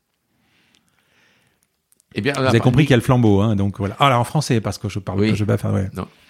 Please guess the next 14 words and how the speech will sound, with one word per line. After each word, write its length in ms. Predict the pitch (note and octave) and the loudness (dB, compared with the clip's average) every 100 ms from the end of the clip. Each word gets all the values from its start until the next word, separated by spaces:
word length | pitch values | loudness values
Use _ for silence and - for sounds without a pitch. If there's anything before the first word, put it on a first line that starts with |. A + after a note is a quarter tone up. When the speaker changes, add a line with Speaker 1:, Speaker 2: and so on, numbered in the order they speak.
| - | 0
Speaker 1:
Oui, 120 | G#2+ | 2
en 60 | F#2+ | 2
français, 240 | A2+ G2 | 0 0
parce 120 | F#2 | 0
qu'autrement, 280 | F2+ F2 G2+ | -2 -4 0
je, 140 | F#2 F#2 | 0 0
Speaker 2:
Hmm. 440 | E2+ - A2+ A2+ | -2 -2 0 2
Speaker 1:
Nicolas 280 | - C3+ G#2 | 2 0 0
Beaume. 300 | F2+ F#3+ - _ _ _ _ _ - | 0 -2 -6 _ _ _ _ _ -4
On 60 | |
a 40 | F2+ | -2
Speaker 2:
D'accord. 100 | E2+ | 0
Speaker 1:
parlé 180 | G2 | 0
d'espace. 580 | F2+ - - - - - | 0 -2 -4 -4 -6 -20